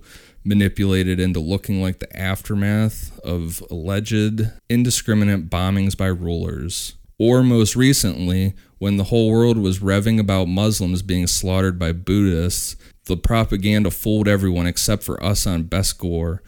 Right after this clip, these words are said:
because we recognized the lynching video from Kenya, the earthquake in Tibet, and the tsunami disaster in Thailand,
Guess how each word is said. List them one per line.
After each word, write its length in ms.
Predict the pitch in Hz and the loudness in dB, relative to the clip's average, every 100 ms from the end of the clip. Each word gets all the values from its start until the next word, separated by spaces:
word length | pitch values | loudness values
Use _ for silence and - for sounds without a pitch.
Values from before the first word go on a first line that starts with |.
| _ - | _ -8
because 380 | 87 - 82 | -6 -4 -4
we 100 | 90 | -2
recognized 800 | 98 87 95 - - 104 101 92 | -2 0 -4 -4 -6 -2 0 0
the 60 | 90 | -4
lynching 460 | 85 101 - 98 | 0 0 0 -2
video 300 | 92 92 95 | 0 0 0
from 200 | 92 87 | -2 -4
Kenya, 600 | 80 - 101 110 117 117 - - - | -4 0 2 2 2 0 -2 -18 -14
the 120 | - | -4
earthquake 480 | 107 110 - 117 107 | 0 0 2 0 2
in 120 | 104 | 0
Tibet, 480 | 95 87 101 113 117 - | 0 0 0 0 -2 -2
and 120 | 95 | -2
the 60 | |
tsunami 640 | 82 - 92 98 107 104 92 | -2 -2 0 2 2 2 0
disaster 580 | 92 85 90 95 - 92 | -2 -2 0 -2 -2 -4
in 80 | 87 | -2
Thailand, 720 | - 85 85 76 - - | -2 -2 -4 -6 -10 -12